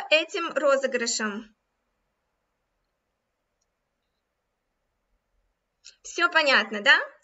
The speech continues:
Активно участвуем. Это наш, э, скажем так, пробный вариант. Мы только запускаем эти розыгрыши, и они будут проходить у нас каждый каталог.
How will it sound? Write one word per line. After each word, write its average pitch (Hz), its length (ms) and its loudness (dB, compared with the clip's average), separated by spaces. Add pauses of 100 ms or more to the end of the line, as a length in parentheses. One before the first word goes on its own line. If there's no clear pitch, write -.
(100)
Активно 330 480 -4
участвуем. 233 720 -2 (340)
Это 381 300 0
наш, 311 460 4
э, 247 280 4
скажем 294 360 -2
так, 269 200 0
пробный 302 360 -4
вариант. 320 400 0
Мы 311 140 -2
только 302 380 -2
запускаем 285 760 2 (460)
эти 330 240 -4
розыгрыши, 330 760 -2 (600)
и 302 560 -2
они 277 300 2
будут - 240 -8
проходить 294 420 -4
у 294 60 -10
нас 254 200 -6
каждый 302 360 0
каталог. 233 500 -6